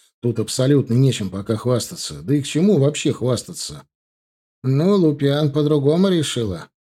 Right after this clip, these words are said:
ответил Ираклий. «А это кто?» — забеспокоился я. «Жанна Лупиан, комсорг факультета, только диплом защитила этим летом.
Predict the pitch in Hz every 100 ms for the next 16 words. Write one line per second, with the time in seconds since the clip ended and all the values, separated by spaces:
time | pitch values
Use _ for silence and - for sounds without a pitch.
0 | _ _ 139 147 139 110 113 113 101 82
1 | - 69 - _ _ _ _ 80 85 -
2 | 127 - 170 98 73 110 110 98 - 104
3 | 104 95 92 101 98 82 73 _ _ _
4 | _ _ _ _ 156 113 190 233 208 180
5 | 160 143 147 127 87 78 123 139 - 135
6 | - 117 135 139 139 104 - 139 139 139
7 | 151 156 175 175 143 131 135 123 135 120
8 | 113 127 131 127 104 78